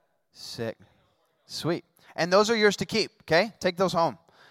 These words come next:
Those are your Bibles now. Um, but if you have it on your phone too, you can do that, whatever you wanna do. So,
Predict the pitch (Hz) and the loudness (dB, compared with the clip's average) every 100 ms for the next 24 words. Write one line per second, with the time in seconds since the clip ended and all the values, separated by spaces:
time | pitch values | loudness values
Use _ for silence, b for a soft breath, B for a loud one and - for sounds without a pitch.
0 | b 139 151 156 143 131 113 113 92 - | b -6 -4 2 2 2 -2 -10 -14 -14
1 | _ b b b b 139 143 139 131 - | _ b b b b 2 4 2 -2 -10
2 | _ _ - 135 147 151 147 156 165 160 | _ _ -10 0 0 0 -4 -2 -2 -4
3 | 156 139 - 175 165 180 170 131 151 151 | -4 -8 -4 -4 -4 -8 -8 -12 -6 -2
4 | 160 147 147 143 139 127 120 101 - 143 | 0 0 -2 -2 -4 -6 -8 -10 -4 -2
5 | 120 | -2